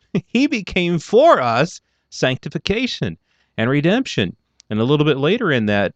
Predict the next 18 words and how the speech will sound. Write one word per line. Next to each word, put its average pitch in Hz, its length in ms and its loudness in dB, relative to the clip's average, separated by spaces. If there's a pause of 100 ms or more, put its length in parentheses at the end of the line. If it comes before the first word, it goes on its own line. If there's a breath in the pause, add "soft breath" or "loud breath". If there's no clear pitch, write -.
(120)
in 113 140 0
that 101 220 0
epistle, 95 420 -2
First 113 300 0
Corinthians 110 560 -2
six. - 580 -4 (420 loud breath)
And 110 180 -2
this 185 180 0
is 160 140 -2
key 104 240 -2
because 113 320 2
it 107 100 -4
ties 123 380 0
all 113 160 4
these 107 260 -2
things 107 260 -4
together 104 420 -2
too. 226 400 0